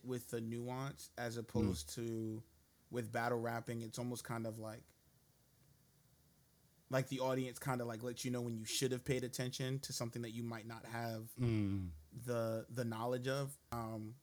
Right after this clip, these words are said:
Speaker 1: I, I remember this one time, I, I only got it because I like Marvel. He was like, um,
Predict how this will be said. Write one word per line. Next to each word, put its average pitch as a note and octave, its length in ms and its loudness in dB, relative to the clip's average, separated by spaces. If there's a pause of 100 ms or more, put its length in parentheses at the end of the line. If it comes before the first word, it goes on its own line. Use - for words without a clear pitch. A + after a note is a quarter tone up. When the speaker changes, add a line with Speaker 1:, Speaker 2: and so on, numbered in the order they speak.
Speaker 1:
I, D3 160 8
I D#3 80 12
remember F3+ 240 12
this D3+ 160 8
one D3+ 140 8
time, C3+ 200 6
I, B2 160 2
I C#3+ 140 12
only D3 180 8
got C3+ 220 6
it A2+ 120 0
because A#2+ 260 0
I A2+ 40 4
like A2+ 200 0
Marvel. B2+ 400 0
He C3 100 2
was A#2+ 180 -2
like, A2 180 -2 (500)
um, G#2+ 520 -2